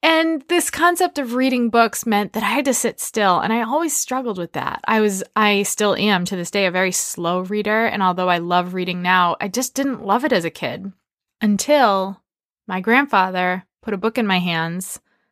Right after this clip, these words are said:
that changed the way I looked at the world and definitely how I looked at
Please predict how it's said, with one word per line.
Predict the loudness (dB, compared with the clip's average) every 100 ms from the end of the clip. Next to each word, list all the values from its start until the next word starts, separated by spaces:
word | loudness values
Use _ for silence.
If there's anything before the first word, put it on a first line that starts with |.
| _
that | -2
changed | 0 2 4 4 0
the | -4
way | -2 -2 -2 -6 _ _ _ _ _
I | -4
looked | -2 -4 -6
at |
the | -8
world | -4 0 0 0 -4 -14 _ _ _
and | 4 4 2
definitely | 0 0 -2 -8 -8 -8 -4
how | -2
I | -2
looked | -4 -8
at | -8 -8